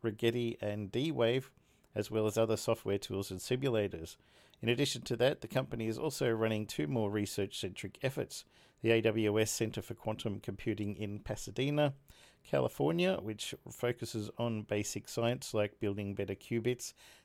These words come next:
and error correction algorithms, and the Amazon Quantum Solutions Lab, which puts an emphasis on helping enterprise prepare for the future of quantum computing. Basically, while Bracket and the Quantum Com-, Solutions Lab focus on near-term practical solutions,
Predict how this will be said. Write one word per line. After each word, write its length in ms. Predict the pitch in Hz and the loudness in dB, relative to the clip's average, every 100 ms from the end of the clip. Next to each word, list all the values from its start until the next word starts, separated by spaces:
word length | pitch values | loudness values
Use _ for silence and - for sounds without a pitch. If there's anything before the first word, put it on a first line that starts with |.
| - | -8
and 160 | 98 113 | -4 0
error 200 | 110 104 | 0 0
correction 400 | - 127 - 117 | -2 -4 -4 -4
algorithms, 640 | 95 95 113 120 135 135 - - - - - | -4 -2 -2 0 0 -2 -12 -20 -20 -18 -6
and 120 | 110 | -4
the 120 | - | 0
Amazon 460 | 135 135 117 113 110 | 0 0 2 0 0
Quantum 420 | - 139 131 107 | -2 -2 0 -4
Solutions 580 | - 113 143 131 110 - | -4 -4 -4 -4 -6 0
Lab, 260 | 101 107 110 - - - - | 2 2 0 -14 -20 -14 -8
which 180 | 104 | -8
puts 180 | - - | -6 -6
an 120 | 98 95 | -6 -4
emphasis 540 | 110 110 - 110 - - | -6 -6 -6 -6 -6 -4
on 240 | 104 104 | -4 -2
helping 500 | 101 - 107 - 98 - | -4 0 -2 0 -6 -4
enterprise 480 | 113 - - 95 101 | -6 -4 -2 -2 -2
prepare 400 | - - 98 95 | -4 -4 -4 -4
for 120 | - | -4
the 80 | 98 | -8
future 440 | - 101 - 92 | -10 -12 -8 -8
of 100 | 90 | -8
quantum 320 | - 101 101 | -6 -6 -8
computing. 640 | 98 98 92 139 139 104 82 _ _ _ - - - - | -10 -8 -2 -2 0 -4 -6 _ _ _ -20 -20 -20 -4
Basically, 420 | - 139 - 147 165 | 2 2 4 2 4
while 220 | 139 117 | 6 6
Bracket 380 | 123 123 127 - | 4 0 0 -4
and 260 | 117 117 107 | -2 0 -2
the 80 | |
Quantum 380 | 104 - 123 113 | -4 -4 -4 -6
Com-, 340 | 107 - 107 120 | -8 -8 -6 -8
Solutions 600 | - 107 107 - 101 101 | -4 0 0 -2 -6 2
Lab 200 | 107 107 | 2 2
focus 420 | - 120 117 131 | 2 0 0 -4
on 260 | - 110 101 | -4 -2 -2
near-term 460 | 127 160 135 110 | -2 -2 0 0
practical 400 | 104 - - - | 0 -2 -4 -6
solutions, 640 | 113 - 98 110 117 113 104 | -6 -4 -2 -2 -2 -4 -6